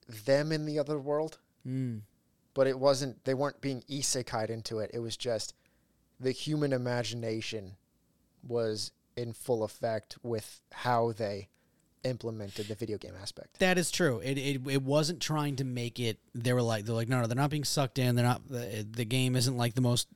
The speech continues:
Speaker 2: like, developed game in the entire world that you feel it when you're in there." They also didn't have any of the V R helmets that every, every, uh, M M O anime has. Uh, and so, like, it was just people playing, and you're right, like, there was a level, they were just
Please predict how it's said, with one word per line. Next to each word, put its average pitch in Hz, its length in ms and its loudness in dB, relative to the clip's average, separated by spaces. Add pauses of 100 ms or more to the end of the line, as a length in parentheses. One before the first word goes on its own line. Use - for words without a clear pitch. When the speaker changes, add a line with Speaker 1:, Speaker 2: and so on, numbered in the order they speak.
(260)
Speaker 2:
like, 110 640 -6
developed 120 500 2
game 123 240 4
in 120 60 0
the 117 80 2
entire 120 260 2
world 113 360 2
that 117 100 -4
you 113 80 0
feel 123 560 6
it 87 200 2
when 107 200 -2
you're 87 180 0
in 123 240 2
there." 98 180 -2
They 127 200 4
also 147 260 6
didn't 135 260 -4
have 127 200 -4
any 139 100 -4
of 131 60 -4
the 131 60 -8
V 127 300 4
R 127 200 4
helmets 120 480 -2
that 113 160 -6 (340)
every, 139 460 4 (180)
every, 123 540 4 (400)
uh, 120 260 8
M 135 200 4
M 127 200 0
O 123 320 0 (260)
anime 120 560 0
has. 113 600 0 (580)
Uh, 113 500 6
and 127 220 2
so, 143 180 4
like, 127 160 2
it 123 40 2
was 127 120 0
just 160 200 4 (180)
people 170 220 6
playing, 165 320 8 (160)
and 120 100 2
you're 135 100 6
right, 139 200 6
like, 120 140 -4
there 123 120 2
was 120 240 6
a 123 60 -2
level, 117 360 -4
they 117 180 4
were 120 80 6
just 117 180 2